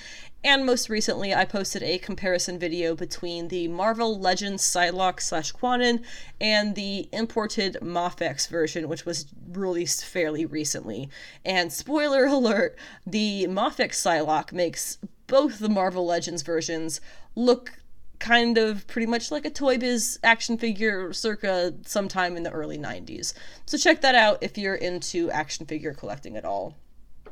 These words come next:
I do have a Patreon for the podcast, which does support the YouTube as well as the podcast. It's all in the same boat there.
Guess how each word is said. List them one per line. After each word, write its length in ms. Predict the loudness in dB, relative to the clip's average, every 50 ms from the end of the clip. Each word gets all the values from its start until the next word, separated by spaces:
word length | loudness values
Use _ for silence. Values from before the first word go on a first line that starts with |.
| -16 -14 -10 -6 -6
I 60 | -2
do 200 | 4 4 4 6
have 180 | 6 4 4
a 120 | 4 2 0 0 -10 -14
Patreon 600 | -8 -4 -4 -2 -2 0 0 0 0 0 -2 -2
for 140 | -2 -4 -2
the 80 | -2
podcast, 720 | -4 -2 0 0 0 0 0 0 2 2 2 0 0 -6 -8 -10 -12 -14 -14 -14 -10 -6
which 220 | -6 -6 -4 0
does 220 | 4 4 4 4
support 380 | 4 -4 -4 -2 2 2 2 2
the 100 | 2 -2
YouTube 580 | -2 -2 -4 -4 -4 -4 0 0 0 0 2 2
as 240 | 2 2 2 2
well 260 | 2 2 2 2 2 2
as 220 | 0 0 0 2
the 80 | 0 2
podcast. 560 | 4 4 2 2 4 4 4 4 4 2 -2
It's 120 | -4 0
all 180 | 2 4 4 2
in 80 | 0
the 60 | -2 -6
same 280 | -2 -2 -2 -2 -2
boat 280 | 0 0 0 0 0 0
there. 300 | 2 4 4 2 2